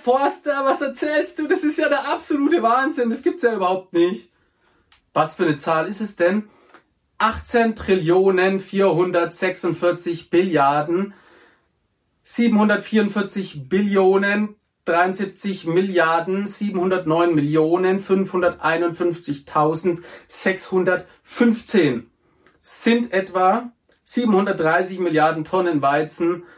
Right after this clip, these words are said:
also das Tausendfache der weltweiten Weizenkornernte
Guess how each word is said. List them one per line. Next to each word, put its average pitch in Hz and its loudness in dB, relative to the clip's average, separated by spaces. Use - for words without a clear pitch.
also 143 -2
das 143 -4
Tausendfache 165 0
der 143 0
weltweiten 139 -2
Weizenkornernte 147 0